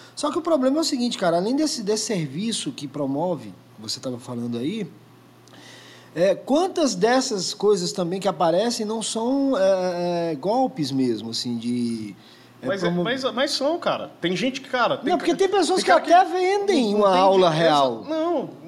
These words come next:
Speaker 2: mas, cara, não, é, eu acho muito difícil, por exemplo, ó, olha o currículo do cara.
Speaker 1: Não, é.
Speaker 2: Entendeu? Aí chega o, o fulano
Speaker 1: Um
Speaker 2: lá,
Speaker 1: influencer.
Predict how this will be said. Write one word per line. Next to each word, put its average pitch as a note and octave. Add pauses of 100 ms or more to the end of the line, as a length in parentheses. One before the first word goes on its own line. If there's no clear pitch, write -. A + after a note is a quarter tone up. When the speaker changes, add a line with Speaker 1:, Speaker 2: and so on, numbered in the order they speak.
Speaker 2:
mas, A3+
cara, A#3
não, A3+ (160)
é, F#3
eu F3+
acho G3+
muito B3
difícil, A3+
por G#3
exemplo, F3
ó, F3+
olha A#3
o -
currículo A#3
do F3+
cara. A2+ (260)
Speaker 1:
Não, D3
é. A#3+
Speaker 2:
Entendeu? E3+
Aí F#3
chega G#3+
o, F#3+
o F#3
fulano F#3+
Speaker 1:
Um E4+
Speaker 2:
lá, -
Speaker 1:
influencer. B3+